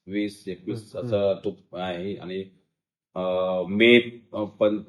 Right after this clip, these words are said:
Speaker 1: मे पंचवीस मध्ये त्यांनी हा पूर्ण, अ, कब्जा घेतला, अ, दाखवून.
Speaker 2: हम्म.
Speaker 1: तर, अ, त्यानंतर, त्यानंतर आज, अ, आपल्याकडे ते फिर्यादी आले, फिर्यादींनी सांगितल्याप्रमाणे ते हकीकत आपण, अ, त्याचा एफ आय आर दाखल केलेला आहे.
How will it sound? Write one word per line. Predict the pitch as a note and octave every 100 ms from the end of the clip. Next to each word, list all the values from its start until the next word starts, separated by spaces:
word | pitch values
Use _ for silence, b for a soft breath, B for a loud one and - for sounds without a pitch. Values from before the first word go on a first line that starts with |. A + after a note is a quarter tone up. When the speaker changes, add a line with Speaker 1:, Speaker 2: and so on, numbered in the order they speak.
| G2
Speaker 1:
मे | G#2+ A#2 B2 B2+ B2
पंचवीस | B2 A#2+ A#2+ A#2+
मध्ये | A#2
त्यांनी | A2 A2+
हा | G#2 G#2
पूर्ण, | G#2 A2 A2 - G#2
अ, | G2
कब्जा | G2 F#2 G2+
घेतला, | G2 - G#2
अ, | A2+ - F2+ F#2 E2+ F2 F2+ E2+ F2+ -
दाखवून. | F2+ F2 - G#2+
Speaker 2:
हम्म. | - _ _ - A#2+
Speaker 1:
तर, | G#2 _ G#2 G#2
अ, | G2 G2
त्यानंतर, | G2+ G2+ G#2 G#2
त्यानंतर | G2+ G2+ G2
आज, | G2+ G#2 F#2+
अ, | E2 G2+ G2+ G2 F#2+
आपल्याकडे | F2+ G2+ F#2+
ते | F2+
फिर्यादी | - G2+ G2+
आले, | G#2+ F#2+ G#2
फिर्यादींनी | - _ F#2+ F#2+ G2
सांगितल्याप्रमाणे | F#2+ F#2+ F#2+ F#2 F#2+ F#2 G2+
ते |
हकीकत | F2 - G2
आपण, | F2+ F#2+ F#2+ F#2+ - _ _ _ _ -
अ, | F2+
त्याचा | F2 F2 G2+
एफ | F#2 G2
आय |
आर | F2+
दाखल | E2+ -
केलेला | E2+
आहे. | D#2